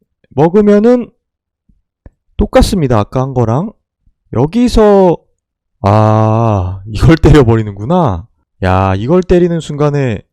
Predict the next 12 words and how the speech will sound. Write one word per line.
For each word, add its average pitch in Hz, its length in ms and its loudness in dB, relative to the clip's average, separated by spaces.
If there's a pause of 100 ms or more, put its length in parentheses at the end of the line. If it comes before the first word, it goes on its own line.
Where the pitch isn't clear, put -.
(460)
무조건 127 380 -6
좋다고 104 400 0
하네요. 90 360 -6 (540)
맞네. 98 640 -6 (580)
이걸 135 220 -2
때리면은, 156 800 -2 (840)
이거 196 260 2
먹으면은, 180 920 0 (1040)
뭐야? 92 340 -2 (880)
아, 95 220 -2
이거까지 107 320 -2
먹어요? 131 560 -2